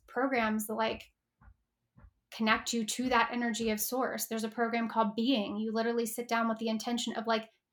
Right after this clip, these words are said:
being the future archetype of yourself that you see yourself wanting to step into,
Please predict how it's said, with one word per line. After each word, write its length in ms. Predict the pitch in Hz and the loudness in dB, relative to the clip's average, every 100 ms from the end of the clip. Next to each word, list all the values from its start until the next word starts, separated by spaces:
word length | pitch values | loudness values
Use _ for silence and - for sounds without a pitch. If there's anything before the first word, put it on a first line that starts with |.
| 196 | -2
being 640 | 240 247 247 220 214 220 220 - _ _ - | 2 4 6 6 4 2 -4 -20 _ _ -4
the 140 | 226 | -2
future 360 | 214 254 233 240 | -2 -2 2 8
archetype 500 | 262 254 269 247 233 | 8 8 6 4 4
of 80 | 220 | 2
yourself 380 | 233 262 269 262 | 2 10 10 8
that 80 | 247 | 0
you 80 | 233 | 0
see 160 | - | 2
yourself 360 | 240 233 240 226 | 2 6 4 4
wanting 220 | 233 226 | 2 2
to 60 | 214 | 2
step 200 | 220 208 | 0 2
into, 400 | 294 285 - - | 2 4 0 -2